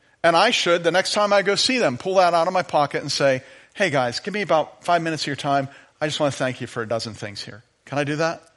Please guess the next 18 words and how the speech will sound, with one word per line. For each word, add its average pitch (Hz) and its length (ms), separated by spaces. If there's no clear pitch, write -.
And 156 80
I 160 40
thought - 220
about 127 220
putting 135 220
that 120 200
list 127 240
together. 110 400
I - 160
thought 180 320
about 95 260
it. 80 100
And 127 180
I 139 80
never 131 160
did. - 240
And, 127 300
uh, 110 240